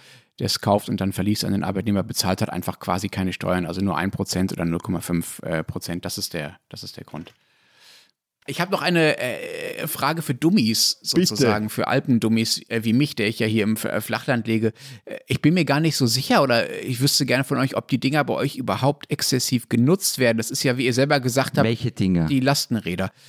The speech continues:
Speaker 1: Das ist ja ganz schön anstrengend,
Speaker 3: Mhm.
Speaker 1: so ein Ding, äh, mal Berge hochzuradeln. Und dafür habt ihr ja doch ein paar mehr als wir hier.
Speaker 3: Deshalb habe ich ja von den elektrisch Betriebenen gesprochen. Aber, ich meine, das mit den Bergen ist halt so eine Sache, gell? Also die stehen nicht in ganz Österreich rum. Ostösterreich, äh,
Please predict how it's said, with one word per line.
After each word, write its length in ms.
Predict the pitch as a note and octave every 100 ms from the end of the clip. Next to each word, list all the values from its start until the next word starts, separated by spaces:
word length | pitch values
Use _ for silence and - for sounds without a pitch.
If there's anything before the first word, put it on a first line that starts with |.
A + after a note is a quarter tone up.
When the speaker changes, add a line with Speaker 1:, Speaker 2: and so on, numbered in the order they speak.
| - _
Speaker 1:
Das 160 | A#2+ -
ist 120 | C#3+
ja 140 | C#3+ G#2+
ganz 200 | C3 -
schön 80 |
anstrengend, 400 | - C#3 - B2+
Speaker 3:
Mhm. 40 | A2
Speaker 1:
so 100 | A#2+
ein 120 | A#2
Ding, 300 | A#2+ A#2+ A#2+
äh, 260 | F#2+ A2 A#2
mal 160 | B2
Berge 340 | B2 C3+ F3 B2+
hochzuradeln. 640 | A#2 - - G#2 A2+ A#2
Und 80 | B2
dafür 220 | A#2+ B2+
habt 140 | -
ihr 60 | C#3+
ja 80 | A#2+
doch 200 | C#3 C#3+
ein 240 | A2+ B2
paar 160 | - C#3+
mehr 220 | D#3 -
als 180 | F#2+ G#2+
wir 100 | F#2+
hier. 240 | F#2+ F#2+ -
Speaker 3:
Deshalb 240 | F#2+ -
habe 160 | - G2+
ich 80 | A2+
ja 80 |
von 140 | G2+ G2
den 180 | F#2 E2
elektrisch 400 | G2 - G#2 -
Betriebenen 560 | - G#2+ G2+ G2+ D#2+
gesprochen. 500 | D#2 - - - -
Aber, 280 | - G2+ -
ich 160 | B1 -
meine, 160 | A2+
das 120 | A#2
mit 120 | C#3 B2
den 80 |
Bergen 320 | G#2+ F2 G2+ G#2+
ist 160 | F#2+
halt 100 | G2+
so 80 | F2
eine 100 | E2
Sache, 380 | F2 F2 - E2+
gell? 180 | D#2+ E2
Also 160 | -
die 100 | F2
stehen 260 | - F#2 F#2
nicht 260 | F2 -
in 120 | - -
ganz 220 | F#2 F#2+
Österreich 460 | F#2 - F#2+ F2+
rum. 220 | F#2+ G#2 A2 _ _ _ _ _ _ _
Ostösterreich, 800 | - F2 - F#2 F2 E2+ - -
äh, 120 | -